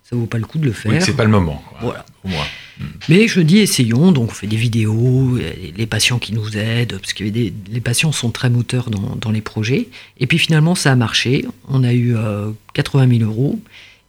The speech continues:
Speaker 1: Et c'est ce qui a permis d'acheter les deux premiers chiens et de commencer ce, ce travail sur la détection des
Speaker 2: Alors
Speaker 1: cancers
Speaker 2: justement,
Speaker 1: par les odeurs.
Speaker 2: venons-en, euh, au cœur de ce, ce projet de recherche qui est assez passionnant.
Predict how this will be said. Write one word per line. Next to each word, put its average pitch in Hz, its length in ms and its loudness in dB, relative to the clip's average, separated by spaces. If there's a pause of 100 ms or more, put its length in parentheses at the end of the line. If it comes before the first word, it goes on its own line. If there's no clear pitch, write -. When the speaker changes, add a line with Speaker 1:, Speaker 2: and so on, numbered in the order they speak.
Speaker 1:
Et 131 80 2
c'est 131 120 -2
ce - 100 -4
qui 127 120 2
a 117 60 2
permis 123 300 2
d'acheter 139 340 2
les 117 100 2
deux 123 140 0
premiers 113 340 0
chiens 151 340 2
et 123 120 2
de 110 160 -2 (180)
commencer 117 520 -4
ce, 101 640 -8
ce - 160 -10
travail 110 360 -4
sur - 180 -4
la 104 120 -4
détection 104 480 -6
des 117 80 -2
Speaker 2:
Alors 110 160 2
Speaker 1:
cancers 113 180 2
Speaker 2:
justement, - 340 0
Speaker 1:
par - 100 -8
les - 20 -10
odeurs. 104 140 0
Speaker 2:
venons-en, 120 640 4
euh, 82 120 2
au 92 160 -2
cœur 113 320 -2
de 92 100 -2
ce, 82 320 -4
ce 76 160 -8
projet 92 320 -8
de 80 60 -8
recherche 87 440 -4
qui - 100 -10
est - 160 -14
assez - 240 -10
passionnant. 101 640 -4